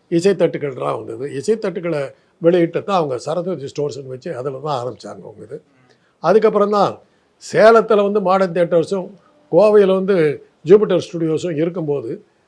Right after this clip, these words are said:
நாம ஏன் காரைக்குடியில ஒண்ணு ஆரம்பிக்க கூடாதுன்னு ஆரம்பிச்சார்.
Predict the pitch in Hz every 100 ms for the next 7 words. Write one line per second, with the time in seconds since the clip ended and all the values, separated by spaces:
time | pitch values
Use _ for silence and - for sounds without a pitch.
0 | _ 156 233 233 240 180 196 220 185 190
1 | 180 165 156 156 143 139 139 131 135 165
2 | 127 127 - -